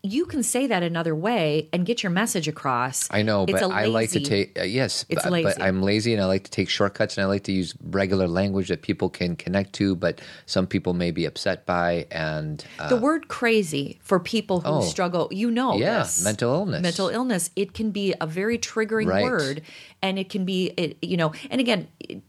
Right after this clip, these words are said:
Speaker 1: just because this is important part of this,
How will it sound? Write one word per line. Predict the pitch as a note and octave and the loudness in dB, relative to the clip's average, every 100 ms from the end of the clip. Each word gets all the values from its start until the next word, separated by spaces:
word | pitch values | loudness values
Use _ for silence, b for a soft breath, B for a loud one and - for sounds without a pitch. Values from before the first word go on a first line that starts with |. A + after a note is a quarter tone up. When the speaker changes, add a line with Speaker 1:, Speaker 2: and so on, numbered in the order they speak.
| - - | -16 -4
Speaker 1:
just | C4 C4+ - | -2 -2 -2
because | G#3+ G3 F3 | 0 0 0
this | F3+ | -2
is | E3+ D#3 | -2 -2
important | - D#3+ F#3+ - D#3+ | -2 0 0 0 -2
part | F3 F3 | 0 2
of | D#3+ | 2
this, | D#3+ D#3 | 0 0